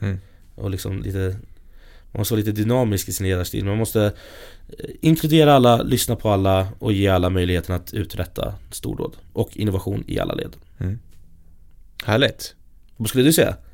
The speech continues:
Speaker 1: Ja, men jag håller med. Eh, helt klart ägandeskap. Jag gillar att just det med ansvarsdelen också. Eh, även om man inte har ett ägandeskap inom någonting, så att, att känna ansvar över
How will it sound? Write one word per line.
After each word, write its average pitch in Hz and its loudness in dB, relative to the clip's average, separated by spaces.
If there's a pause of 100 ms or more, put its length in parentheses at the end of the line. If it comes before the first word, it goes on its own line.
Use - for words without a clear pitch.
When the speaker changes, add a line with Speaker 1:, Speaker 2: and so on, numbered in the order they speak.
(140)
Speaker 1:
Ja, - 4
men 160 8
jag 151 10
håller 170 8
med. 175 8 (180)
Eh, 120 8
helt 147 4
klart 110 4 (160)
ägandeskap. 123 4
Jag 120 8
gillar 120 6
att - 0 (280)
just 113 -2
det 110 2
med 104 2
ansvarsdelen 110 2
också. 85 -4 (600)
Eh, 95 4
även 104 2
om 101 2
man 107 2
inte 95 0
har 95 4
ett 92 0
ägandeskap 95 2
inom 95 0
någonting, 87 0
så 90 0
att, 95 -6
att - -6
känna 101 0
ansvar 104 2
över 90 2